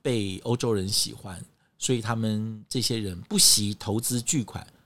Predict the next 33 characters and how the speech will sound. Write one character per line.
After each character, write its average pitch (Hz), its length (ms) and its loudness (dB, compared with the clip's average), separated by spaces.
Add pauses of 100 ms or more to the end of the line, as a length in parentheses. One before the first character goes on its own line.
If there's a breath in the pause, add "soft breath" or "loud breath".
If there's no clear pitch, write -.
来 101 100 -10
成 104 240 -2
立 113 100 -2
一 - 20 -4
家 104 160 -4
公 107 220 -2
司， 107 320 -2 (300 soft breath)
发 131 120 2
行 98 220 0
股 - 180 -10
票， - 220 -16 (600 soft breath)
然 110 140 -8
后 110 460 2
甚 120 280 2
至 101 320 -4
派 117 200 -2
了 95 160 -6 (120)
最 151 200 4
好 - 220 -6
的 - 180 -16
探 143 160 0
险 - 220 -4
家、 107 300 -6 (260)
军 147 280 2
队 131 260 0 (480 soft breath)
跟 120 180 0
所 113 240 0
有 104 160 -2
的 85 320 -16
这 113 140 -10
个 87 240 -12
人 98 260 -4
员、 95 320 -4